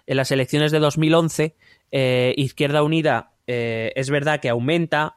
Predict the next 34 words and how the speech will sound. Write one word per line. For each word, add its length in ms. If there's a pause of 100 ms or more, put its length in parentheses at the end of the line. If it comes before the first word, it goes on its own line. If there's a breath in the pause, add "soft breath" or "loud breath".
a 160
uno 300
coma 320
seis 220
millones 300
de 100
votos, 440 (300 soft breath)
aumenta 460
hasta 180
los 140
once 180
escaños, 500 (200)
pero 160
Izquierda 300
Unida 380
se 140
demuestra 420
como 160
una 140
fuerza 440 (140)
que 140
no 160
es 140
útil, 400 (200)
no, 220
no 160
tiene 260
fuerza 460
para 220
nada, 200
no 160
puede 260
cambiar 360
nada. 300